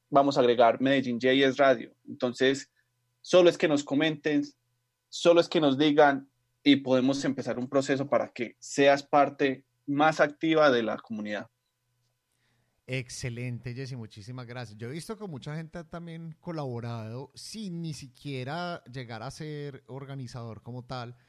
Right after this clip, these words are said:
Speaker 2: por ejemplo, con el sitio. Yo vi que desde que el sitio se puso open source, empezó a tener un montón de, de, de contribuciones, gente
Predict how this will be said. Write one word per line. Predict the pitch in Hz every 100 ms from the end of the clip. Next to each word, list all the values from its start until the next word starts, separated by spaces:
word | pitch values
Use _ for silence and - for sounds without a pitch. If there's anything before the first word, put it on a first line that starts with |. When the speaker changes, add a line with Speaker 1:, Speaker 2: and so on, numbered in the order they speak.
| _ _ _
Speaker 2:
por | 127
ejemplo, | 131 113 123
con | 131
el | 110
sitio. | - 156 135 90 - _ -
Yo | 104 110
vi | 120 120
que | - 139 135 139 120
desde | 120 110
que | 104
el | 107
sitio | 107 95 123
se | 131
puso | 101 95
open | - 127
source, | 107 117 107 104 117
empezó | 123 117
a | -
tener | 110 120
un | 123
montón | 127 123 123
de, | 123 117
de, | 104 104 98
de | 90 98
contribuciones, | 95 98 87 85 110 123 120 117 120 117 113 _ _ _ _ _
gente | 123 113 - 120 117 117 117